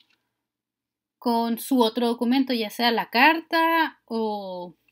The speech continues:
o el estado de cuenta. Y listo, le dan guardar y les va a dar un folio con el que le pueden dar seguimiento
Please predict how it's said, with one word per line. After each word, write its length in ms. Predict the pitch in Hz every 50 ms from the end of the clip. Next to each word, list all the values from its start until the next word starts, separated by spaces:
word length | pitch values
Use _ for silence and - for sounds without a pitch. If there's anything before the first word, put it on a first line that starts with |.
| _ _ _ _ _ _ - - _ _ -
o 100 | 233 220
el 80 | 220
estado 240 | 214 - - 233 240
de 140 | 233 214 -
cuenta. 320 | 190 175 170 165 - - - - _ - _ _ _ _ _ _ _ _ _ _ _ _ _ _ _ _ _ _ _ _ _ _ _ _ _ _ _ _ -
Y 300 | - 262 269 277 285 285
listo, 540 | 262 254 247 240 240 - - 196 196 180 _ _ _ _
le 160 | - 220 220 220
dan 220 | 214 202 208 220
guardar 500 | 240 247 247 240 294 320 359 370 302 - _ _ _ _ -
y 380 | 262 262 262 247 262 247 240
les 200 | 240 247 247 233
va 100 | 226 226
a 40 | 226
dar 160 | 226 240 247
un 140 | 262 247 254
folio 580 | 247 - - 285 269 254 247 247 247 254 254 254
con 220 | - 269 254 247
el 120 | 226 220 -
que 100 | - 214
le 120 | 208 196
pueden 340 | _ - 202 202 202 208 214
dar 140 | 220 214 226
seguimiento 920 | - 247 240 214 208 202 202 196 190 185 190 - - 202 202 208 -